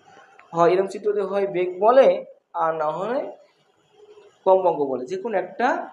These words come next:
চেয়ে থাকে। আবার অনেক সময় এই, এই চিত্র থেকে বলে চিত্রে তরঙ্গ দৈর্ঘ্য কত, এটা মূলত বহু, বহু নির্বাচনের প্রশ্নে এসে থাকে। তাহলে আশা করি, আশা করি তোমরা প্রত্যেকে বুঝতে পেরেছো, এবং এই আলোকে যতগুলো চিত্রের অঙ্ক আছে তোমরা সহজেই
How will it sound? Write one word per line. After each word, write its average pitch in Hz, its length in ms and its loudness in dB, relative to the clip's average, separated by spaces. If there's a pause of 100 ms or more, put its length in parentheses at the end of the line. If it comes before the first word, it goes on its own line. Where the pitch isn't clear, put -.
(140)
চেয়ে 180 220 2
থাকে। 117 320 -8 (420)
আবার 214 180 8
অনেক 208 160 2
সময় 185 380 -2 (760)
এই, 190 140 -2 (120)
এই 208 160 -4
চিত্র 208 260 -6
থেকে 202 160 2
বলে 185 300 2
চিত্রে 196 580 -4 (420)
তরঙ্গ 180 280 2
দৈর্ঘ্য 175 220 -4
কত, 165 200 2
এটা 233 520 -2 (300)
মূলত 165 180 -10 (280)
বহু, 202 360 -6
বহু 170 220 -4
নির্বাচনের 202 380 -4
প্রশ্নে 160 300 -6
এসে - 140 -4
থাকে। 110 240 -10 (800)
তাহলে 143 140 2
আশা 170 140 0
করি, 190 180 -2
আশা 160 240 -4
করি 196 160 -4
তোমরা 196 160 -6
প্রত্যেকে 190 380 -4
বুঝতে 175 320 -4
পেরেছো, 165 400 0
এবং 180 240 -6
এই 185 140 2
আলোকে 180 200 -2
যতগুলো 196 340 -2
চিত্রের 190 380 0
অঙ্ক 165 240 2
আছে 170 540 0 (440)
তোমরা 165 160 -6
সহজেই 170 580 -2